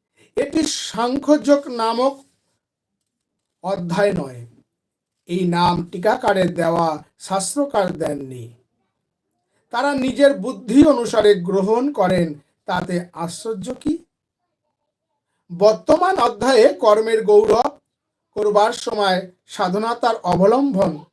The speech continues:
এবং স্থিতপ্রজ্ঞের লক্ষণ প্রভৃতি বর্ণনা করে ভগবান শ্রীকৃষ্ণ অর্জুনের মনে কর্মের প্রতি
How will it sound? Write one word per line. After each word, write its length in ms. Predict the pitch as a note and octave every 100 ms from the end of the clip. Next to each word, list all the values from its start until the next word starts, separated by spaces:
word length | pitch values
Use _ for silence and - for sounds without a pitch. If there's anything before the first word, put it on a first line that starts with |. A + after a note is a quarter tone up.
| -
এবং 340 | F3+ F#3+ F3+
স্থিতপ্রজ্ঞের 960 | - - C4 D4+ D#4 C#4 A3+ F#3 G3+ F3+
লক্ষণ 440 | F3 F3+ - D4
প্রভৃতি 640 | C#4+ A3 F#3 G3+ F#3 D#3 - _ _ _ C#3+
বর্ণনা 440 | F3 F3+ G3 B3+ D4
করে 420 | G#3+ F3 D3 - _ _ _
ভগবান 520 | C3+ F3+ F3 E3+ E3 E3+
শ্রীকৃষ্ণ 640 | F3+ E3+ F3 E3+ F3 E3+
অর্জুনের 560 | E3+ F3 E3 E3+ E3 E3
মনে 420 | E3 F#3 C4 C#4 _ _
কর্মের 440 | - F#3+ A3 D4 F4+
প্রতি 380 | B3 G#3+ G#3+